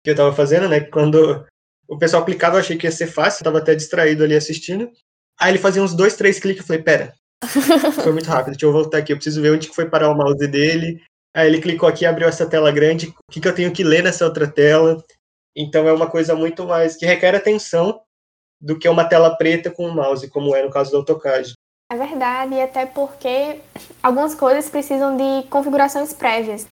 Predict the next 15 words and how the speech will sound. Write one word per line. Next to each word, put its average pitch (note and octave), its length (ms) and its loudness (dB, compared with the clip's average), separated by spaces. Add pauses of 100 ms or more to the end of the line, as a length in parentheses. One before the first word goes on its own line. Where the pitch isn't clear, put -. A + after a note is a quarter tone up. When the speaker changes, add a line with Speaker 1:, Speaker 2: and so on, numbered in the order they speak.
Speaker 2:
Então, C4+ 300 0
pra C4+ 160 2
fazer C4 220 2
uma B3+ 100 0
parede, C#4 640 0
a B3+ 100 2
gente C4 260 -2 (220)
precisa C#4 840 0 (240)
definir C#4 340 2
as C#4+ 140 0
camadas. B3 580 -2
Então, A3+ 180 -6
a A3+ 40 -6
gente A3+ 100 -4
precisa A3+ 240 -10